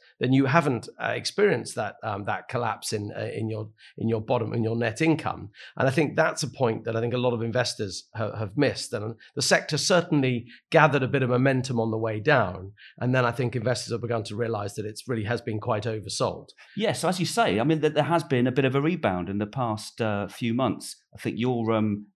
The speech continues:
Speaker 2: net asset value is up twelve percent. The shares were up eighteen percent, uh, I think I saw, uh, yesterday. So, uh, are we, are we past the worst? And are, uh, you know, have, have all the,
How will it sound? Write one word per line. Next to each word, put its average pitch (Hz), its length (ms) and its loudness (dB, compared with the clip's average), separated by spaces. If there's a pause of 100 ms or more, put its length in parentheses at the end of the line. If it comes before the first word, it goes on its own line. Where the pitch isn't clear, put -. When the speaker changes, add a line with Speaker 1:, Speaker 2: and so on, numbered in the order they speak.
(180)
Speaker 2:
net 117 180 4
asset - 240 -4
value 107 240 2
is 101 140 -2
up - 240 -4
twelve 107 240 -2
percent. 120 220 -4
The 113 40 -8
shares 147 300 0
were 127 60 2
up - 100 0
eighteen 156 360 -2
percent, - 460 -8
uh, 92 120 -4 (280)
I - 40 -10
think 104 180 -4
I - 20 -4
saw, 98 300 -2 (200)
uh, 101 360 2
yesterday. 104 500 -2 (260)
So, 175 360 2
uh, - 220 -2 (280)
are 185 100 8
we, 180 120 2
are 170 100 8
we 156 100 8
past 190 380 4
the 185 80 0
worst? 196 400 0
And 156 140 4
are, 156 440 4
uh, - 120 -2
you 160 100 0
know, 117 60 2
have, 143 180 -4 (180)
have 156 200 4
all 175 160 4
the, 151 340 8